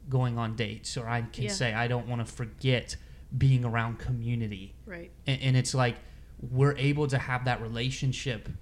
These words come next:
Speaker 1: and, and feel comfortable enough with each other that we can be honest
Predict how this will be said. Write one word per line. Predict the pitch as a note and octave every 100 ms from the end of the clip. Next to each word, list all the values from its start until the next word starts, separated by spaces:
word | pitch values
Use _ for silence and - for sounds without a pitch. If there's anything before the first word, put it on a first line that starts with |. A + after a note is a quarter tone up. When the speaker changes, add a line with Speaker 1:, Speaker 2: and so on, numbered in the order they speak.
| - - - -
Speaker 1:
and, | B2+ A#2+ A#2
and | B2 A#2+
feel | - C#3 A#2
comfortable | - C#3+ C#3 C3+ B2
enough | A#2 A#2 C3
with | B2+
each | B2+ A2+ B2
other | A#2 A#2
that | A2+ C3
we |
can | C3 C3+
be | B2 A#2
honest | A#2+ B2+ B2+ A#2+ -